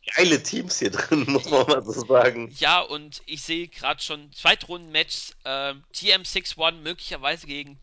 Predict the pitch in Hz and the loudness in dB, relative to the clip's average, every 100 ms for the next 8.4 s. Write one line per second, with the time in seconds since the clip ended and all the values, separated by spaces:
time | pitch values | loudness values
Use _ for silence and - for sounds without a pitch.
0 | _ - 139 135 135 - 170 170 156 - | _ -12 -10 -10 -14 -6 -6 -2 -4 -4
1 | - - 143 196 170 196 - - - _ | -12 -6 -4 -4 -6 -12 -14 -18 -20 _
2 | _ _ - 139 139 131 - _ - _ | _ _ -4 0 0 -2 -6 _ -20 _
3 | _ _ _ _ _ _ _ 151 143 170 | _ _ _ _ _ _ _ -8 -6 -8
4 | 135 _ _ - - 147 202 - 185 185 | -10 _ _ -16 -2 0 0 -4 -10 -4
5 | 170 190 - 180 160 160 - - 156 151 | -4 -4 -6 -10 -14 -16 -20 -2 -2 -2
6 | 143 151 156 - 151 - 143 139 131 139 | -8 -8 -8 -8 -8 -6 -8 -10 -6 -6
7 | 160 175 147 - - 151 175 190 180 _ | -6 -8 -10 -12 2 2 2 -8 -20 _
8 | 131 143 143 143 | -8 -6 -6 -8